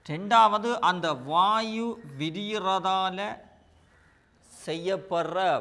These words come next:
வேலைக்கும் சமனாக இருக்குது.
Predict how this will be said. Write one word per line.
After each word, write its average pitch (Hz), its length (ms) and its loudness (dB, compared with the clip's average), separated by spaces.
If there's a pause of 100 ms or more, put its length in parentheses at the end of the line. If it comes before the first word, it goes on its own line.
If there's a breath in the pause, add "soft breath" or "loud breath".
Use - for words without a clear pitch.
(320)
வேலைக்கும் 165 840 0 (3500)
சமனாக 131 500 -10 (100)
இருக்குது. 117 360 -18